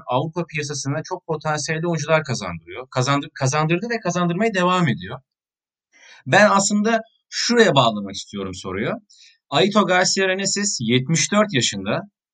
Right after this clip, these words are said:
hala Euroleague seviyesinde koçluk yapmaya devam ediyor ve Avrupa piyasasına önemli oyuncular kazandırmaya devam ediyor. Biz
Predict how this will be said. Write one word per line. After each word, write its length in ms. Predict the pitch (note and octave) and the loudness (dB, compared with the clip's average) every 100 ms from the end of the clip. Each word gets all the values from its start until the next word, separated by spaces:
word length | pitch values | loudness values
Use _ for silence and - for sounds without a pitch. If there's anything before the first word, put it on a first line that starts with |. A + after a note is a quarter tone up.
| _ - - _ | _ -20 -20 _
hala 520 | - F#3+ G#3 C#3+ D3 E3 | 2 4 6 4 2 2
Euroleague 360 | C3 F#3 F3+ | 2 2 0
seviyesinde 680 | E3 D3+ C3+ C3 C3 C3+ E3+ | -2 0 2 2 0 -2 -2
koçluk 440 | C#3 C3 F3 E3+ | -2 -2 -4 -4
yapmaya 420 | C3+ C3 C3+ D3+ | 0 0 2 2
devam 340 | C3 B2 D3+ B2+ | 2 4 4 2
ediyor 300 | G2+ G2+ G2+ | -2 -4 -2
ve 240 | C3+ D3 - _ _ | -2 -4 -10 _ _
Avrupa 400 | C3+ D#3 E3+ D3+ | 0 2 0 -2
piyasasına 400 | C#3 B2+ B2+ D3 | -2 -2 -4 -4
önemli 360 | C3 C3 C3+ D#3 | 2 2 2 0
oyuncular 360 | C#3+ C#3 C3 | -2 0 0
kazandırmaya 580 | C3+ B2+ B2+ B2 C3 D3+ | 0 2 2 2 0 0
devam 320 | A#2 A#2+ A2+ | 2 2 2
ediyor. 240 | G2+ G2+ - _ - _ _ _ | -2 -14 -20 _ -20 _ _ _
Biz 560 | - - _ E3 A3+ G3+ | -20 -20 _ 2 4 2